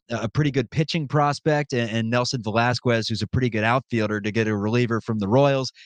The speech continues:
They don't even make the playoffs. Neither of those te-, two teams do. Nick Krall did exactly what I thought was, was smart. And at one point in the season, I said, "Go out there and get Dylan Cease.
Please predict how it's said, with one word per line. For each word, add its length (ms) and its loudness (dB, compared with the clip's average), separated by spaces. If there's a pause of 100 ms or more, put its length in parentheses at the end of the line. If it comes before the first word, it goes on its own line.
They 160 4
don't 180 0
even 160 0
make 160 -2
the 80 -6
playoffs. 560 0
Neither 280 2
of 60 -4
those 160 -2
te-, 320 -4
two 180 0
teams 280 -2
do. 280 0 (440)
Nick 220 2
Krall 440 2 (320)
did 160 2
exactly 580 0
what 160 0
I 120 0
thought 320 0
was, 220 -2
was 160 0
smart. 400 0
And 80 -2
at 80 -8
one 240 0
point 260 -2
in 40 -2
the 60 2
season, 360 0
I 60 2
said, 200 0
"Go 180 2
out 180 -2
there 100 4
and 100 0
get 160 -2
Dylan 300 2
Cease. 440 -2